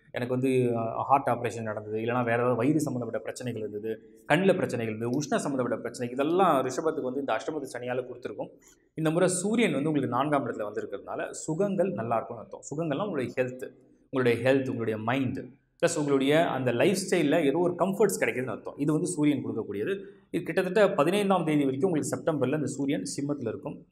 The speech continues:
அதுக்கு அடுத்தது கன்னிக்கு வந்து அது ஷிஃப்ட் ஆகும். புதன் வந்து உங்களுக்கு எங்க இருக்கு அப்படின்னு நம்ம பார்க்கணும். புதன் வந்து உச்சம் பெற்ற ஒரு மாசம். second of செப்டம்பர்ல புதன் வந்து உச்சம் அடையுது. மறுபடியும் இருபத்தி ரெண்டாம் தேதி டிரான்சிட் எடுக்கும். So, புதனால என்ன பெனிஃபிட் கிடைக்க போகுது? அஞ்சாம் இடத்துக்குடைய புதன்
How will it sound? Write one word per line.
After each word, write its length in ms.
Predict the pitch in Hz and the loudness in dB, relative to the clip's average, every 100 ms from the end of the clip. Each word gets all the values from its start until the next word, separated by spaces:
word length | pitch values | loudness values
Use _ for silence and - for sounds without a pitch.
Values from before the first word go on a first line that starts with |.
| _ | _
அதுக்கு 220 | 123 127 | -4 0
அடுத்தது 300 | 123 143 151 | 2 2 -2
கன்னிக்கு 420 | 147 170 202 147 127 | -2 0 0 0 0
வந்து 80 | |
அது 200 | 131 110 - | 0 0 -2
ஷிஃப்ட் 200 | 147 131 | -4 -2
ஆகும். 280 | 101 - - - _ _ _ | -2 -4 -12 -18 _ _ _
புதன் 320 | 135 175 254 202 | -2 4 4 4
வந்து 240 | 165 185 | 2 2
உங்களுக்கு 500 | 151 127 - 156 151 | 2 0 0 -2 0
எங்க 240 | 135 147 151 | -2 2 2
இருக்கு 220 | 156 123 | 2 -2
அப்படின்னு 140 | 113 | -2
நம்ம 180 | 113 104 | -6 -6
பார்க்கணும். 400 | 104 104 107 - - | -6 -8 -8 -10 -4
புதன் 180 | 147 | -2
வந்து 160 | 151 147 | 0 0
உச்சம் 320 | 151 254 226 | 0 2 0
பெற்ற 280 | 147 151 143 | 0 -2 -2
ஒரு 140 | 110 | -2
மாசம். 300 | 95 113 - - - | -4 -6 -8 -12 -12
second 220 | - 175 | -4 6
of 160 | 165 151 - 110 - - - 147 | 8 8 4 -2 -2 -14 -8 -6
செப்டம்பர்ல 460 | - 160 135 139 | 0 2 4 2
புதன் 180 | 127 139 | 2 2
வந்து 140 | 127 123 | 2 -2
உச்சம் 280 | 123 143 | -2 0
அடையுது. 220 | 117 151 151 | 0 0 2
மறுபடியும் 320 | 151 156 139 | 2 2 4
இருபத்தி 280 | 151 147 131 | 4 4 2
ரெண்டாம் 240 | 127 127 | 0 0
தேதி 140 | 120 | 0
டிரான்சிட் 340 | 120 117 117 104 | -2 -4 -4 -10
எடுக்கும். 340 | 98 98 80 _ _ - | -10 -12 -16 _ _ -2
So, 140 | 143 | 0
புதனால 460 | 120 156 208 190 175 | 2 2 4 6 4
என்ன 200 | 135 135 | 4 2
பெனிஃபிட் 360 | 117 139 139 | 2 0 -4
கிடைக்க 260 | 117 107 - | -6 -8 -8
போகுது? 260 | 98 98 95 | -8 -8 -6
அஞ்சாம் 460 | 110 170 170 196 175 | -2 -2 4 2 4
இடத்துக்குடைய 680 | 147 - 135 135 127 120 123 | -2 -2 -6 -2 0 2 2
புதன் 360 | 123 180 - | 2 0 -2